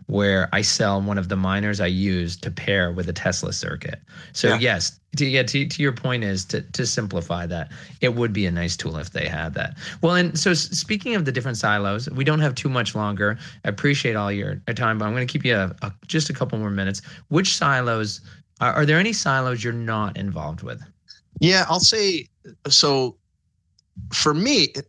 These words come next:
Speaker 2: uh, I'm a little different in the sense that I know some folks are like, "And they're not selling," right? They're staying in everything, right? For me,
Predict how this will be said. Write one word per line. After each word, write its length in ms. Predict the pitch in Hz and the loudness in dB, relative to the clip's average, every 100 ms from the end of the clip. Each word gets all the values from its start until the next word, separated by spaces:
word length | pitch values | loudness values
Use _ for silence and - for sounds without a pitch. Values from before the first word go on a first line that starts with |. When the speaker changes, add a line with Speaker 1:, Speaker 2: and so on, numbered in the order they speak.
| - - | -14 -2
Speaker 2:
uh, 240 | 127 120 - | 0 2 2
I'm 100 | 190 | 4
a 40 | |
little 220 | 208 160 131 | 4 4 2
different 440 | 120 - 131 120 - | 0 2 2 0 -2
in 160 | 123 120 | -2 2
the 60 | |
sense 420 | 117 143 127 123 - | 4 4 4 2 4
that 300 | 113 107 - | 4 2 2
I 80 | 143 | 2
know 140 | 139 | 4
some 220 | 127 139 | 2 0
folks 320 | 131 131 127 123 | 0 0 2 0
are 100 | 113 | -2
like, 260 | 113 117 | -4 -4
"And 160 | 139 135 | -6 -6
they're 80 | 123 | -12
not 180 | 120 117 | -20 -14
selling," 500 | - 120 110 110 110 - | -10 -6 -6 -6 -8 -2
right? 320 | 120 117 110 | 2 2 2
They're 180 | 117 113 | 2 4
staying 460 | - - 127 123 117 | 4 4 2 2 -4
in 140 | 113 - | -14 -16
everything, 500 | 110 98 104 101 98 | -16 -12 -10 -10 -8
right? 280 | 92 110 107 - - - - | -4 -2 -2 -6 -20 -20 -10
For 180 | - 143 | 0 2
me, 400 | 131 170 208 | 2 2 2